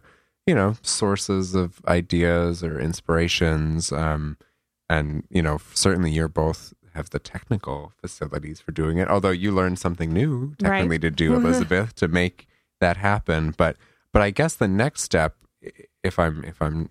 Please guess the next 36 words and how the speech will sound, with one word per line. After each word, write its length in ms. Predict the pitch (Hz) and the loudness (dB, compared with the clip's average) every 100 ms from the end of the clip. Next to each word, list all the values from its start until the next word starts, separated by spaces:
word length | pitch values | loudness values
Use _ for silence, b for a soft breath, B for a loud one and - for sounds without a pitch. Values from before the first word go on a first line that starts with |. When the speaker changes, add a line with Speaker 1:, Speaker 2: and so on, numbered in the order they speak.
| - | -2
Speaker 1:
not 160 | 85 | -2
missing 360 | 76 104 - 82 | 0 0 0 0
anything, 380 | 76 82 82 73 | -2 -2 -2 -2
is 100 | 78 | -2
that, 240 | 76 76 _ _ _ _ _ _ _ | -2 -4 _ _ _ _ _ _ _
you 100 | 98 | -2
know, 320 | 87 78 76 - _ - 87 | 0 0 -2 -6 _ -14 -2
you 160 | 90 | 0
were 100 | 82 | 2
set 300 | - - 95 | -2 0 2
out 200 | 87 85 | 4 0
on 160 | 85 92 | 0 0
the 60 | |
mission, 460 | 92 85 82 80 85 | 0 0 -2 -4 -4
right? 120 | 76 | -4
You 60 | 76 | -4
had 220 | 80 80 | -2 -2
this 120 | 80 | -2
project, 540 | - - 90 107 143 - | -4 0 2 2 0 0
and 180 | 90 87 | 0 2
then 240 | 92 104 | 4 2
you 140 | 90 80 | 0 -2
kind 240 | - 82 | -4 -6
of 100 | 78 | -4
do 140 | 85 80 | -4 -4
the 80 | |
collaboration 800 | - - 82 78 85 87 - 82 | -6 -2 -2 0 0 0 -2 -2
bit, 180 | 76 73 | -2 -2
which 180 | 85 - | -2 0
is 100 | 92 | 0
sometimes 560 | - 143 135 104 87 87 | 2 2 0 0 -2 0
where 80 | 82 | 2
visual 360 | 87 85 80 | 2 2 0
artists 640 | 78 76 76 78 - - - | 2 2 -2 -2 -8 -6 -2
who 140 | 87 | 0
work 380 | 78 80 73 - | 2 0 -2 -10